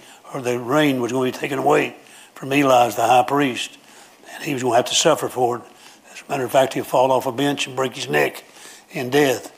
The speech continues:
There'll be the time when the little baby's born called Ichabod. The glory of God has departed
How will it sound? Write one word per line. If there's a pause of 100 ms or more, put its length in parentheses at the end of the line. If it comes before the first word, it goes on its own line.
(520)
There'll
be
the
time
when
the
little
baby's
born
called
Ichabod. (480)
The
glory
of
God
has
departed